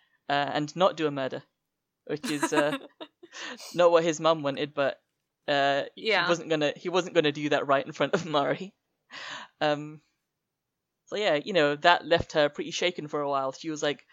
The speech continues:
Speaker 1: she had to do streams from home to raise money to, like, fix her apartment. Uh,
Speaker 2: Oh my gosh. <laughs>
Speaker 1: yeah. Uh, and while that was happening, she gets this email from a guy who's, like, a real burner email address. I think it was, like, viewerman dot biz.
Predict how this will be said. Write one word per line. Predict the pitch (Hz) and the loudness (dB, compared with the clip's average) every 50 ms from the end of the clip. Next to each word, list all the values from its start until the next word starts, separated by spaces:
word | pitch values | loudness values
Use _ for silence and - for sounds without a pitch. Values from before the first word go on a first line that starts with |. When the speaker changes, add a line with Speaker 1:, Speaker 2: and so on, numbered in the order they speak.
| - - _ | -20 -20 _
Speaker 1:
she | - - 180 | -2 2 2
had | 170 170 - | 2 2 2
to | 160 | -2
do | 160 165 156 | -8 -6 -6
streams | - - 170 165 156 - | -6 -6 -6 -6 -6 -8
from | 151 151 | -10 -4
home | 147 156 151 151 | -2 -2 -2 -2
to | - 156 | -4 -2
raise | 143 143 143 147 151 | 0 0 0 0 -2
money | 151 143 143 143 143 | -4 -4 -4 -6 -6
to, | 139 - 143 | -8 -6 -6
like, | 135 123 - - | -6 -6 -8 -6
fix | - - - - - | -6 -6 -6 -2 0
her | - 135 135 | 0 0 0
apartment. | 135 - 160 156 165 143 143 147 135 - _ _ _ _ _ _ _ _ _ _ _ _ - | 2 2 4 4 4 2 -2 -8 -12 -12 _ _ _ _ _ _ _ _ _ _ _ _ -6
Uh, | - 147 143 139 139 143 - - | -4 -4 -4 -4 -6 -8 -6 -4
Speaker 2:
Oh | 233 254 | -4 -4
my | 247 240 233 226 | 0 0 2 4
gosh. | 220 220 208 196 214 262 - - - - - - | 6 8 8 8 8 6 4 0 -2 0 2 2
<laughs> | - 190 | 2 4
Speaker 1:
yeah. | 202 190 180 170 165 160 - - 214 - - - - - - - - - - - - _ - | 6 8 8 8 8 6 2 -6 -8 -8 -12 -18 -20 -18 -16 -16 -14 -14 -16 -18 -12 _ 0
Uh, | 175 165 160 156 156 156 - - - | 2 4 4 4 2 0 -4 -6 -4
and | - 170 165 165 170 - - | -2 -2 -2 -4 -8 -8 0
while | 175 185 202 190 | 6 8 8 8
that | 190 | 8
was | 143 160 | 6 4
happening, | - 196 190 - 185 160 151 | 2 0 -2 -2 -6 -10 -10
she | - 170 147 | -10 -6 -2
gets | 170 - - - | -2 -2 -2 -4
this | 165 151 - | -10 -12 -10
email | - 196 202 185 160 139 135 | -8 -6 -4 -2 -2 -2 -2
from | 135 - 147 151 | -4 -8 -10 -12
a | 147 | -8
guy | 143 147 143 139 143 147 147 | -4 -2 0 0 0 -2 -4
who's, | - 160 156 151 | -8 -12 -8 -6
like, | 151 143 135 - - _ - - - - | -6 -6 -6 -8 -12 _ -20 -20 -8 -6
a | - 147 | -6 -2
real | 147 175 185 175 | 2 4 4 4
burner | 151 - 170 156 151 151 147 151 | 4 4 4 4 4 2 0 -4
email | 151 156 147 143 135 135 | -8 -6 -6 -4 -2 -4
address. | 139 - 135 131 - 131 | -2 -2 -4 -4 -4 -6
I | 135 | -8
think | - 160 151 | -8 -10 -12
it | - - | -10 -10
was, | 147 143 | -6 -6
like, | 131 - - _ 160 147 - | -6 -8 -8 _ -20 -20 -12
viewerman | - 165 160 147 139 131 139 131 127 131 135 131 | -6 -2 -2 0 0 0 -2 -2 -4 -4 -4 -2
dot | - 143 135 - - - | 0 0 0 0 -4 -6
biz. | 156 143 131 127 - - | -6 -6 -6 -8 -12 -16